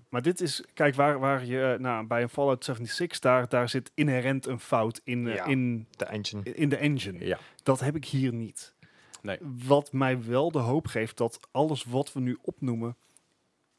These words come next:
Speaker 1: is te fixen.
Speaker 2: Ja. Maar
Speaker 1: Met
Speaker 2: binnen
Speaker 1: de
Speaker 2: de
Speaker 1: nadruk
Speaker 2: tijd.
Speaker 1: op is. Hè, dat, dat, dat,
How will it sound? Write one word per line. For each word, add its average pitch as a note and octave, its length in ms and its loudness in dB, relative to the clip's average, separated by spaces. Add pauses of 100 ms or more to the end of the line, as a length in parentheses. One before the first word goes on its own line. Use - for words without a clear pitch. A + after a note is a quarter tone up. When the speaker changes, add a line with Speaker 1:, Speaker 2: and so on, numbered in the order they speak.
(220)
Speaker 1:
is D3+ 300 0
te - 120 -14
fixen. - 500 -6 (380)
Speaker 2:
Ja. A#2 180 0 (760)
Maar G2+ 200 -4
Speaker 1:
Met C#3 140 6
Speaker 2:
binnen - 20 0
Speaker 1:
de C3+ 220 4
Speaker 2:
de D#3 60 4
Speaker 1:
nadruk D3 140 2
Speaker 2:
tijd. - 120 -8
Speaker 1:
op - 120 -20
is. - 440 -2
Hè, C3+ 200 0
dat, C3+ 160 -4
dat, C3+ 360 -4
dat, C3+ 280 -10